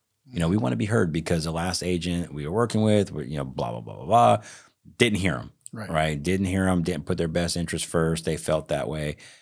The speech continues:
Speaker 1: Um, so it was important that we understood what their expectations were, because now we, we have to just do that,
Speaker 2: Mm-hmm.
Speaker 1: right? Make sure that they know that we hear 'em, right? It
Speaker 2: Yeah.
Speaker 1: becomes a lot easier to provide five-star service when you know what's expected of you.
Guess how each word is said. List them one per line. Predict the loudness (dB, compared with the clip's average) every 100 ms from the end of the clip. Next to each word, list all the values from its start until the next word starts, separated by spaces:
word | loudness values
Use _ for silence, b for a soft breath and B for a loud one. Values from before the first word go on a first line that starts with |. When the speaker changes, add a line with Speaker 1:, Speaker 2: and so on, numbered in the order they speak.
| B
Speaker 1:
Um, | 2 4 4 -2 -12 _ _ _ _ _ _ _ _
so | -4 2 4
it |
was | 4 2 0
important | -4 0 4 4 2 0
that | 0 0 -4 _ _ _ _ 0
we | 0
understood | 2 0 0 -2 0 2 2
what | 2 0
their | -2 -2
expectations | -4 -4 -6 -4 -4 -2 -2 -2
were, | -2 -2
because | -2 -2 -2
now | 0 0
we, | 0 0 -2 B B B
we | -2 0
have | 0 -2
to | -4
just | -4 -2
do | -2
that, | -2 -6 -14 _ -6
Speaker 2:
Mm-hmm. | -6 -2
Speaker 1:
right? | 0
Make | 0 0 0
sure | -2
that | -2 -2
they | -2
know | -2 -4
that | -4 -6
we | -8
hear | -8
'em, | -10 -10 _ _ _ -4
right? | -2
It | 0
Speaker 2:
Yeah. | -2
Speaker 1:
becomes | 2 4 6
a |
lot | 4 4
easier | 0 0 2 -2
to | -4 -8 _ -8
provide | -4 -4 -4
five-star | -4 -2 -2 -2 -2
service | -2 -4 -2 -4
when | -4
you | -4
know | -2 -2
what's | -4 -6 -8
expected | -8 -8 -10 -14 -16
of | -14
you. | -16